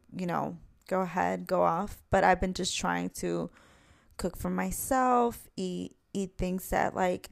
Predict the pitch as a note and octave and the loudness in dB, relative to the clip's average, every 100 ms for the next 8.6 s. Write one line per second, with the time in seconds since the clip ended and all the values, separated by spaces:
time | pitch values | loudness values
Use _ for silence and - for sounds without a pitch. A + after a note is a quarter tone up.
0 | - F#3 F#3 F3+ F3 F3 E3 - - G3 | -4 -2 0 0 0 0 -2 -2 -4 -4
1 | E3 F3+ - - - - A#3 A3 G#3+ G#3 | -4 -6 -6 -2 0 0 0 2 0 0
2 | G3 E3 - - - - _ _ G3 - | -2 -4 -6 -18 -20 -20 _ _ -4 2
3 | F3+ F#3 F3+ F3 - - F#3+ G3 G3 - | 4 6 4 2 -2 0 2 4 4 2
4 | F#3 - F3+ F3+ F3+ E3+ F3 - F#3+ F#3+ | -2 -2 -2 0 -4 -4 -6 -4 -2 0
5 | F#3+ F#3 F#3 - F#3+ F#3 G3 F#3+ F#3+ - | 0 0 -2 -2 -2 0 0 -2 -2 -2
6 | D#3+ - F3 G2+ - - _ _ _ - | -2 -4 -2 -2 -2 -14 _ _ _ -6
7 | F#3+ - G#3 - G3+ G3 F#3+ G3 F#3 - | -2 0 0 0 0 4 4 4 0 -4
8 | - - - - - | -2 -4 -6 -12 -14